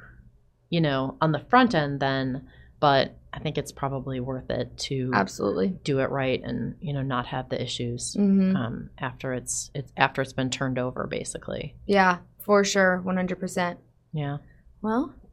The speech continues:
Speaker 2: do you have anything else you wanna talk about?
Speaker 1: I don't think so.
Speaker 2: I don't either. All right. Well, that's all that we have for you guys today on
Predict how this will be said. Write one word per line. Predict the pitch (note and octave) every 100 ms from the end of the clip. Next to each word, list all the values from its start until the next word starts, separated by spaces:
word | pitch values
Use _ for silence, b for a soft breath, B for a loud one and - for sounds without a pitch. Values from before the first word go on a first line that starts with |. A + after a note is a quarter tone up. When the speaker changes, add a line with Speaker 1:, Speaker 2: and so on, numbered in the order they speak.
| -
Speaker 2:
do | A#3+
you | B3
have | A#3
anything | A#3 B3+ C4 B3
else | A3+ B3+ C4+
you |
wanna | C#4+
talk | D4+ D4+
about? | - E4+ F#4+ G#4+
Speaker 1:
I | F3+
don't | B3 -
think | A3+ -
so. | - C4+ C4 D4 C#4 _
Speaker 2:
I | - G#3+
don't | G#3+
either. | A3+ B3+ A3+ G#3+ B B B B
All | - A#3
right. | B3 F4 G#4 - -
Well, | C4 A#3+
that's | B3+ B3 F4+
all | E4+
that | C#4+
we | C#4
have | C4 A#3 A#3
for | C4+
you | B3+
guys | A3+ A3 A3
today | - A3+ G#3 G3+ A3
on | A#3 A3+ G#3 G3